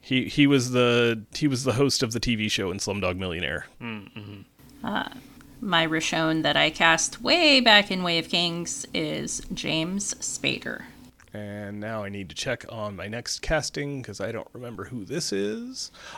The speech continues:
Speaker 1: Oh, yeah, I remember who this is. Okay. Um, for Laurel, I've got Alia Bhatt, uh, who was in R R R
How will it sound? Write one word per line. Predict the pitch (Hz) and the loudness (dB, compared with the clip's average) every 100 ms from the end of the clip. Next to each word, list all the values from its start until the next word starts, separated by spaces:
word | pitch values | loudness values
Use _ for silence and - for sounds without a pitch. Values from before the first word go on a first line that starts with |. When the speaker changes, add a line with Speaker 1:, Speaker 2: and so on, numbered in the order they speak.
| - | -2
Speaker 1:
Oh, | 196 240 240 233 226 | 2 4 6 8 8
yeah, | 220 202 | 8 8
I | 151 | 8
remember | 131 110 95 | 4 0 -4
who | 98 | -6
this | 73 | -8
is. | - - 170 | -10 -4 2
Okay. | 160 - - - - _ _ 123 | 2 2 -4 -10 -20 _ _ -2
Um, | 113 104 101 113 196 190 - - - | 2 2 2 0 -2 -6 -12 -18 -20
for | - 120 107 101 | -6 0 0 0
Laurel, | 101 147 214 139 127 208 - - _ _ | 0 4 6 6 4 0 -10 -20 _ _
I've | - 120 110 | -2 0 2
got | 120 117 - | 4 4 4
Alia | 151 160 147 | 6 6 6
Bhatt, | 139 170 139 - - _ _ _ - | 6 6 6 0 -10 _ _ _ -6
uh, | 98 98 | -2 0
who | 120 | 2
was | 113 113 | 2 2
in | 113 110 127 | 2 2 8
R | 135 | 8
R | 117 127 | 8 8
R | 123 143 110 139 147 | 8 8 8 4 0